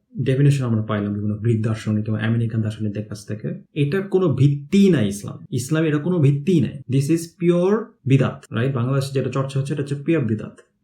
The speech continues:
আল্লাহ সুবহানাহু ওয়া তাআলা কোরআন শরীফে আরো বলছেন যে নবী সাল্লাল্লাহু আলাইহি ওয়াসাল্লাম হচ্ছে আমাদের জন্য উত্তম আদর্শ। এখন উনি যেহেতু আমাদের জন্য উত্তম আদর্শ, মুসলমানদের জন্য সবচেয়ে শ্রেষ্ঠ নেতা ছিলেন, উনি কি গণতন্ত্রের মাধ্যমে দেশ চালাইছেন?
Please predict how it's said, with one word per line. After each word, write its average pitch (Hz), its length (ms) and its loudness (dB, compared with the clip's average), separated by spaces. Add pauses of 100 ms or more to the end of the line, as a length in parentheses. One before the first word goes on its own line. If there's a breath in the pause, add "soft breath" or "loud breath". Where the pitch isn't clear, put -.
(120)
আল্লাহ 139 220 -2
সুবহানাহু 180 320 -4
ওয়া 180 120 -4
তাআলা 143 140 -12 (120)
কোরআন 123 200 0
শরীফে 117 360 -2
আরো 117 180 0
বলছেন 107 460 -2
যে 107 120 0
নবী 104 120 0
সাল্লাল্লাহু - 480 -8
আলাইহি 127 240 2
ওয়াসাল্লাম 120 340 -2
হচ্ছে 113 180 -4
আমাদের 104 260 0
জন্য 123 200 -2
উত্তম 170 320 0
আদর্শ। 101 240 -2
এখন 127 400 0 (120)
উনি 147 180 6
যেহেতু 170 260 2
আমাদের 135 220 2
জন্য 131 160 2
উত্তম 135 320 2
আদর্শ, 104 260 -2 (360)
মুসলমানদের 117 520 2
জন্য 117 180 0
সবচেয়ে 131 440 -2
শ্রেষ্ঠ 175 360 0
নেতা 117 260 2
ছিলেন, 104 380 -2
উনি 147 220 8
কি 185 400 0
গণতন্ত্রের 120 500 2
মাধ্যমে 123 340 -2
দেশ 113 220 -2
চালাইছেন? 123 440 -6